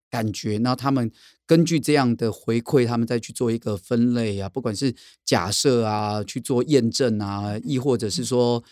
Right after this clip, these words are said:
就是，呃，就是有，有一些新的发现也不一定。但总之我觉得对很多产品来说，这个真的是很难得的一个做法，因为很多人都是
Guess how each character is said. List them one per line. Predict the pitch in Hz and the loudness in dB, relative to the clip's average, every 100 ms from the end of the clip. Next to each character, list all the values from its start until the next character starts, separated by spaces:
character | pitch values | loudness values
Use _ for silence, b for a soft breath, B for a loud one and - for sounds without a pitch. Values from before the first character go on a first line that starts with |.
| b | b
就 | - | -8
是， | 123 127 117 117 | -4 -2 0 -2
呃， | - 104 101 101 98 | -2 -2 -2 -2 -2
就 | 135 | -4
是 | 127 135 | -4 -2
有， | 127 113 | 0 0
有 | 120 117 | 2 0
一 | |
些 | 110 139 | 2 0
新 | - - 151 | 0 2 2
的 | 127 | 2
发 | - 117 | 2 0
现 | 123 123 | 0 -2
也 | 98 | -4
不 | - 110 | -4 -4
一 | |
定。 | 98 110 b b b | -4 -6 b b b
但 | - 226 | -2 0
总 | 156 123 | 2 0
之 | 170 180 | 2 2
我 | 131 | 2
觉 | 110 123 | 0 0
得 | 127 | 0
对 | - 156 131 117 b b b b | 4 6 6 2 b b b b
很 | - 131 110 101 | -2 0 0 -2
多 | - 165 170 175 175 170 165 | 0 4 6 8 6 4 0
产 | - 143 | -6 -4
品 | 160 120 107 | -4 -4 -4
来 | 107 120 | -4 -4
说， | - 139 139 131 131 b b b b b _ _ | -4 -2 2 2 0 b b b b b _ _
这 | 311 | -4
个 | - - | 2 2
真 | 165 175 | 4 6
的 | 151 | 6
是 | 131 160 139 - | 4 4 2 2
很 | - - 127 113 113 117 - | -6 -2 2 4 2 -2 -2
难 | 123 127 | 2 4
得 | 139 120 117 | 4 2 4
的 | 120 - | 2 0
一 | 127 | -4
个 | - 120 110 107 101 | -2 0 0 -2 -4
做 | - 165 | 0 2
法， | 107 - - - _ _ _ | 0 -4 -10 -14 _ _ _
因 | 226 | 4
为 | 262 | 6
很 | 226 120 101 | 6 0 0
多 | 151 196 | 4 6
人 | 131 131 | 6 4
都 | 143 | 2
是 | 151 127 | 2 0